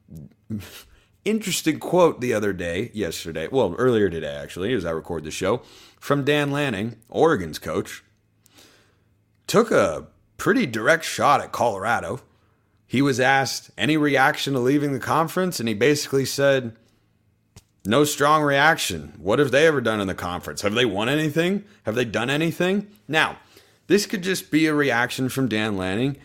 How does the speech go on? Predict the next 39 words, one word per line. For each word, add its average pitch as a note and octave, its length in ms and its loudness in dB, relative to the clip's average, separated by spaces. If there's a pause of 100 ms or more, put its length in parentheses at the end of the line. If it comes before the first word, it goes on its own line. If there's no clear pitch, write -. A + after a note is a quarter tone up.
having A#2 320 0
been A#2+ 160 0
in A#2+ 120 0
the A#2 160 0
S A2+ 200 -4
E A2 140 -2
C G2+ 380 0
and G2+ 200 -4
bouncing G#2 400 -2
around G2+ 280 -2
the F2+ 40 -6
country G2+ 420 -4
the F#2 80 -4
entire G2 360 -2
time F#2+ 300 -4
Colorado F2+ 500 -2
was F2+ 160 -6
in F3+ 140 2
the G3+ 80 0
Pac-twelve F2 680 -4 (320)
and A2 140 -2
not G2+ 220 0
actually F2+ 300 -4
winning E2 340 -6
anything. D#2+ 580 -10
Doesn't F3 260 -4
mean E3+ 140 -2
I'm A#2 100 -2
glad F#2 260 0
they're D#2 120 -6
gone, D2 360 -8 (360)
but F2+ 180 -2
it F2 120 -2
is C3 240 0
true. D#2+ 420 -6 (440)
And C3+ 120 2
I D3+ 120 0
just A3 380 -2
wonder B2+ 580 0